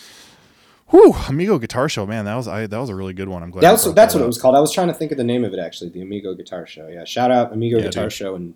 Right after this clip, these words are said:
Speaker 2: what was that, Villa Park, Illinois?
Speaker 1: That's it, Villa Park. Man, I'm glad you remembered. I couldn't remember the, the
Speaker 2: <laughs>
Speaker 1: old,
Speaker 2: Well, I
Speaker 1: the,
Speaker 2: drove.
Speaker 1: the old
Speaker 2: I should
Speaker 1: suburb
Speaker 2: remember.
Speaker 1: there. That's right. And I'd, I'd actually been to that, that convention center, uh,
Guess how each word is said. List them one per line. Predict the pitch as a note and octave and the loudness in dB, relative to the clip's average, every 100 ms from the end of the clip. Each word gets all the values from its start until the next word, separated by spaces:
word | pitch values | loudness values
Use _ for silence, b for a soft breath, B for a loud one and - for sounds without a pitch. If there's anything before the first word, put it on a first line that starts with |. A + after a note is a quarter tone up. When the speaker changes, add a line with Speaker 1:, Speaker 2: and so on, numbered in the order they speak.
| _ F#2+ | _ -16
Speaker 2:
what | F#2+ | -14
was | F2 | -14
that, | D#2 | -10
Villa | G2+ G#2 | -8 -8
Park, | - G#2+ G#2+ | -8 -10 -10
Illinois? | G#2+ A2 B2 - _ _ _ _ _ _ _ - | -12 -12 -14 -16 _ _ _ _ _ _ _ -2
Speaker 1:
That's | C#3+ B2 - | 2 2 2
it, | E3 D3 | 0 0
Villa | A2 A#2+ | 0 -2
Park. | B2 C#3 G#2 | 0 0 0
Man, | A2 | -4
I'm | G2+ | -4
glad | G2+ F#2+ | -4 -6
you | F#2+ | -6
remembered. | F#2 F2+ | -6 -8
I | F2 | -10
couldn't | - F2+ F2 F2+ | -10 -10 -10 -10
remember | F2+ F2 | -8 -6
the, | E2+ E2 | -6 -2
the | B2+ F2+ | -2 0
Speaker 2:
<laughs> | F2 E2+ G#2 | -2 -4 -4
Speaker 1:
old, | |
Speaker 2:
Well, | A2 | 0
I | C#3+ | 2
Speaker 1:
the, | C#3 | 2
Speaker 2:
drove. | F#3+ | 2
Speaker 1:
the | G#2 | 0
old | F2+ | -2
Speaker 2:
I | |
should | - | -4
Speaker 1:
suburb | F#2 F2+ | -4 -6
Speaker 2:
remember. | E2 F2 | -6 -6
Speaker 1:
there. | F2 - _ _ _ _ - | -8 -12 _ _ _ _ -18
That's | - - | -16 -10
right. | F#2 F2 - B B B B | -10 -10 -16 B B B B
And | G#2 | 2
I'd, | B2 C3 | 2 2
I'd | A2 A#2+ | 0 0
actually | C3 - | -2 -4
been | A#2 A2+ | -4 -4
to | B2 | -2
that, | A2+ A2 G#2 - _ | 0 0 -2 -8 _
that | A2 E2+ | -8 -6
convention | A2 G#2 A2 A2 | -6 -4 -4 -4
center, | - G2 F#2+ F#2 F2 _ b b b b - | -4 -4 -4 -6 -8 _ b b b b -12
uh, | F#2+ F2+ | -8 -8